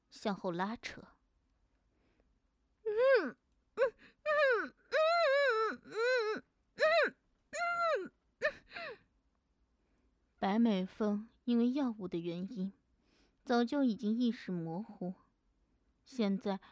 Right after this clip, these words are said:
被干得全身不停地痉挛着。奶子上传来的快感使得她再次收缩了一下阴道，扑哧扑哧怒吼的肉棒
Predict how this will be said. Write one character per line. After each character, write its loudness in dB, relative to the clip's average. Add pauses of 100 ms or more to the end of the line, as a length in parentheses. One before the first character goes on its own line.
(160)
被 2
干 0
得 -4
全 -4
身 0
不 -6
停 -10
地 -6
痉 0
挛 -4
着。 -12 (1040)
奶 4
子 -2
上 2
传 0
来 2
的 -6
快 -4
感 -10 (320)
使 -2
得 0
她 -2
再 -2
次 -8
收 -6
缩 -6
了 -4
一 -10
下 -8
阴 -4
道， -10 (1080)
扑 -2
哧 -4
扑 -6
哧 -8 (220)
怒 2
吼 -6
的 -8
肉 -4
棒 -4